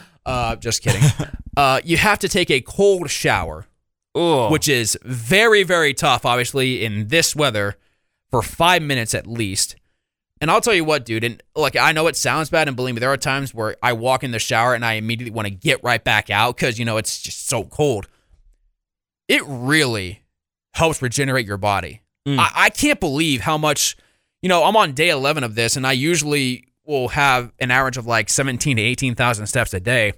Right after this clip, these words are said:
Speaker 1: I can't believe the fact that my body will be such in good shape to where I'm not really sore much of anywhere in my legs.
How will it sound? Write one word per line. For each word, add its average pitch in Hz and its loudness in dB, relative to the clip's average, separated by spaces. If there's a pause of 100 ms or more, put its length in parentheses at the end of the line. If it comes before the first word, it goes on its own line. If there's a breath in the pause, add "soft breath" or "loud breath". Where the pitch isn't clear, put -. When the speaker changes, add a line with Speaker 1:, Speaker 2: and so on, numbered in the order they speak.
(680)
Speaker 1:
I 175 4
can't 269 0
believe 147 0
the 117 -2
fact 117 0
that 98 -4 (880)
my 139 0
body 135 0
will 117 0
be 113 -4
such - -2
in 113 -4
good 143 -2
shape - -2
to 123 -16
where 117 -2
I'm 113 -2
not 143 -2
really 147 -4
sore 139 -2
much 127 -2
of 110 -2
anywhere 127 -2
in 127 -4
my 110 -2
legs. 101 -6